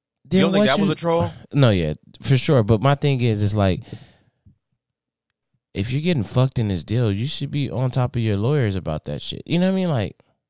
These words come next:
Speaker 2: unless you're still in that first deal. You think he's still in the first deal?
Speaker 1: It might have been a deal for, like, five albums.
Speaker 2: I wonder, like, if you put out bullshit albums where they can release you from your deal?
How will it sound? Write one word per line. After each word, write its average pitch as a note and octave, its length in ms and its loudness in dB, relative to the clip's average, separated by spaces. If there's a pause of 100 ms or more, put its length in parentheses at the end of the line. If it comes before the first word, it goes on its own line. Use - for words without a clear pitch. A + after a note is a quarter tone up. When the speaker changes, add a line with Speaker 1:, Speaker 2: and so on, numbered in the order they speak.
(360)
Speaker 2:
unless C#3 320 2
you're A#2+ 100 4
still C#3+ 340 2
in A#2+ 140 2
that G2 240 0
first A2 360 -2
deal. A#2 480 -4 (1400)
You B2 100 -6
think G#3 180 -2
he's G#3 120 -2
still G3+ 200 2
in G#3+ 80 4
the F#3 80 4
first F3 280 0
deal? E3+ 360 0 (1000)
Speaker 1:
It G#2+ 120 -10
might A#2+ 160 -2
have A#2+ 100 -6
been B2 160 -4
a A2+ 60 -4
deal A2 240 -4
for, A2 160 -8
like, G#2+ 240 -6
five G#2+ 300 -2
albums. G2 520 -8 (2000)
Speaker 2:
I - 80 0
wonder, G#3+ 400 2
like, A#2+ 220 0
if B2+ 200 -6
you G2+ 80 -8
put - 200 -8
out A#2 200 -6
bullshit C#3 380 -2
albums D3 360 0
where C3 120 4
they C3 100 2
can A2 300 0
release A2 320 0
you C#3 80 -2
from C#3 180 0
your C3 100 2
deal? E3 340 -2